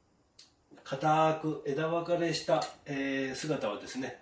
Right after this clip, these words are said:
まるで植物のようですけども、このサンゴ、えー、サンゴは動物でして、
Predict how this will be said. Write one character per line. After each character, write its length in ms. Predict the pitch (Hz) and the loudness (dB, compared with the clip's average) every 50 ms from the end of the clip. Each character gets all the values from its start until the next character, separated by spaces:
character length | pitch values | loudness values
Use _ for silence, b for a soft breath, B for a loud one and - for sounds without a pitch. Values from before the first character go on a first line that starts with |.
| - - | -8 -4
ま 120 | 117 120 | -4 -2
る 80 | 135 135 | -2 -2
で 80 | 156 | -2
植 280 | 147 - 151 143 - 175 | 0 0 -2 -2 -2 -4
物 200 | 175 175 - 143 135 | -4 -4 -2 -2 0
の 180 | 135 127 127 | 0 2 2
よ 360 | 127 131 127 120 117 110 - - - - | 4 4 4 2 0 -2 -6 -12 -16 -14
う 40 | 113 | -10
で 100 | 117 - | -10 -8
す 120 | - - | -8 -8
け 80 | 113 107 | -8 -8
ど 120 | 107 113 | -8 -6
も、 340 | 127 143 139 - - B B B B B B B B - | -6 -4 -4 -4 -4 B B B B B B B B -8
こ 120 | - 123 | -4 -2
の 260 | 123 123 120 123 123 | 0 0 0 -2 -2
サ 160 | - - 156 | 2 4 4
ン 100 | 151 135 | 4 4
ゴ、 220 | - - - - - - _ - - - - _ | 2 -4 -8 -12 -16 -20 _ -20 -20 -20 -20 _
え 60 | - 240 | -14 -12
ー、 120 | 240 254 - - - - | -10 -10 -12 -14 -16 -8
サ 220 | - - 160 160 | -2 2 2 2
ン 100 | 143 123 | 2 2
ゴ 80 | 113 107 | -2 -4
は 80 | 104 - | -4 0
動 200 | 143 151 147 147 | 0 0 2 2
物 260 | 147 147 - - 143 | 0 -4 -4 -2 -2
で 100 | 156 143 | -2 -2
し 140 | - - - | -2 -2 -4
て、 260 | 160 139 127 - | -4 -4 -4 -6